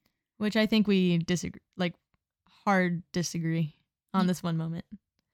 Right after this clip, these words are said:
Speaker 1: I thought it fit fine. It was funny. It went along with Aaron having to quit his nice job to follow his dream of being a chocolatier or whatever. Like, both of them were going off to follow some, like, weird dream.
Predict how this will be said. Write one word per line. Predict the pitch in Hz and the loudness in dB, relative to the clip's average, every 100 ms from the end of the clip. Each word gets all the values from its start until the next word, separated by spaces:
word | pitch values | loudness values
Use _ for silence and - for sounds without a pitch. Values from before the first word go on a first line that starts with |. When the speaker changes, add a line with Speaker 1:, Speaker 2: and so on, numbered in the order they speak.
| _ | _
Speaker 1:
I | 202 | -4
thought | 220 202 | 0 0
it | 190 | 0
fit | - 226 - | -2 -2 -2
fine. | 208 185 185 185 185 | 0 4 4 4 4
It | 208 | 2
was | 202 - | 2 0
funny. | - 180 180 180 - _ _ | 0 0 2 0 -2 _ _
It | 214 202 | -8 -2
went | 202 196 | 0 2
along | 190 180 185 | 4 4 6
with | 190 185 | 4 4
Aaron | 180 180 175 175 - | 4 4 4 4 2
having | 180 175 175 180 | 0 2 2 2
to | 180 170 165 - - | 0 0 -2 -4 -10
quit | - 214 165 | 0 0 2
his | 196 202 | 2 2
nice | 175 170 175 | 2 0 0
job | 180 170 165 | 0 -2 -2
to | 175 | -2
follow | 180 175 175 | 0 2 4
his | 202 185 | 2 2
dream | 175 175 | 0 0
of | 180 170 | 0 0
being | 175 | -2
a | 170 | -4
chocolatier | - 175 170 190 226 202 180 175 | -6 -6 -6 -4 2 4 4 2
or | 190 | -2
whatever. | 180 165 175 185 - - _ - | -2 -2 -2 -4 -8 -20 _ -4
Like, | 202 180 | -4 0
both | 208 208 | 0 2
of | 214 | 0
them | 208 185 180 - | 2 4 2 0
were | 196 185 | -2 0
going | 185 185 | 2 2
off | 175 - | 2 0
to | 180 | -4
follow | 175 170 170 | -2 0 -2
some, | 165 170 | -2 0
like, | 170 160 - - | 0 -2 -6 -16
weird | 180 175 170 165 | -8 -4 -2 -2
dream. | 170 165 165 | -2 -2 -6